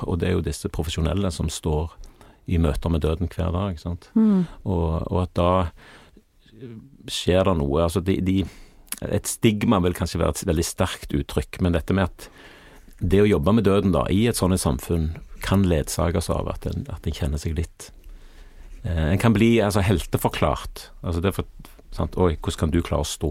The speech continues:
Speaker 1: i dette?» sant?
Speaker 2: Mm.
Speaker 1: «Ikke du skrudd i sammen av?» sant?
Speaker 2: Mm.
Speaker 1: Eller, eh, ja, sånn at en, en, en, eh, kan kjenne at en blir gjort til noe litt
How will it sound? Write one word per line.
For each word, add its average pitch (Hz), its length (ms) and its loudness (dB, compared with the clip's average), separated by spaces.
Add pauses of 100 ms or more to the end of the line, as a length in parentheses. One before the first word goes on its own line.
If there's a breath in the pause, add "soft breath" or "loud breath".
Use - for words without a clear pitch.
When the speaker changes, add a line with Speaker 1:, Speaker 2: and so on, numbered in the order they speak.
Speaker 1:
i 76 60 -6
dette?» - 340 -8
sant? 80 160 -4
Speaker 2:
Mm. 202 320 4
Speaker 1:
«Ikke 82 240 -2
du 85 80 2 (480)
skrudd - 400 -2
i 73 60 -4
sammen 80 500 0
av?» 71 240 -2
sant? - 380 -6 (260 loud breath)
Speaker 2:
Mm. 196 300 4
Speaker 1:
Eller, 87 640 4 (300)
eh, - 260 -8 (480)
ja, 82 240 2
sånn 90 240 0
at - 80 -6
en, 85 160 -2
en, 90 300 0
en, 87 260 0
eh, 82 560 -4 (400 soft breath)
kan 98 160 0
kjenne 95 480 4
at - 120 -8
en 95 140 4
blir 85 300 4
gjort 98 320 0
til 85 160 2
noe 80 240 2
litt - 160 -4